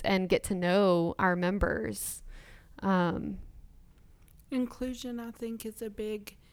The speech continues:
Speaker 2: is a big part of what we strive to promote. And so when you, when you go with our members out into the community,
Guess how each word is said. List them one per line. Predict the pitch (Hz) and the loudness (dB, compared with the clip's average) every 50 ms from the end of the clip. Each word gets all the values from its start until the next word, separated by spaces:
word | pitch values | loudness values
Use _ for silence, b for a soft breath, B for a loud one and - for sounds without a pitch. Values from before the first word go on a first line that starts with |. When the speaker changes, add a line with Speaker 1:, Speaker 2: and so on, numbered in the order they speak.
| b b b b b b - - | b b b b b b -20 -14
Speaker 2:
is | - 254 226 | -10 -4 -2
a | 247 | -2
big | 220 220 233 233 208 - | 0 0 -2 -2 -2 -2
part | - - - - 226 226 220 220 | -2 -2 -2 0 -2 -2 -2 -2
of | 208 202 - - | -6 -8 -10 -14
what | - 208 202 208 214 208 - 208 | -16 -12 -6 -4 -4 -4 -4 -4
we | 208 214 208 202 196 196 202 202 202 196 - - - - | -4 -4 -4 -4 -4 -6 -8 -10 -12 -14 -18 -20 -18 -14
strive | - - - - 208 208 214 208 208 | -12 -10 -8 -6 -4 -4 -4 -6 -6
to | - - 208 | -8 -10 -4
promote. | - - - 202 202 202 208 214 214 208 196 - - - - - | -2 -2 -2 -2 -4 -4 -4 -4 -4 -6 -8 -10 -14 -20 -14 -10
And | 220 214 214 202 | -8 -6 -6 -6
so | - - - 208 208 214 208 208 214 b b b b b b b - | -6 -4 -4 -4 -4 -2 -4 -6 -8 b b b b b b b -8
when | - 214 214 214 | -4 -2 -2 -2
you, | 214 208 208 214 214 214 208 202 - - - - - - - | -2 -2 -2 -2 -4 -4 -6 -8 -12 -18 -20 -20 -20 -20 -16
when | - 208 220 220 | -6 -4 -2 -2
you | 214 214 214 | 0 -2 -4
go | 214 - 214 214 | -4 -4 -4 -2
with | 220 220 220 - 226 | -2 -2 -2 -2 -4
our | 214 202 | -2 -2
members | 202 208 208 208 202 208 202 202 - - | -2 -2 -2 -4 -4 -4 -6 -6 -8 -10
out | - 196 202 208 | -8 -8 -6 -6
into | 208 208 202 196 - - - | -4 -4 -4 -4 -6 -8 -8
the | 214 196 | -8 -8
community, | - - - 202 208 214 214 208 202 190 202 196 196 196 | -8 -8 -6 -6 -4 -2 -4 -4 -4 -4 -4 -6 -6 -8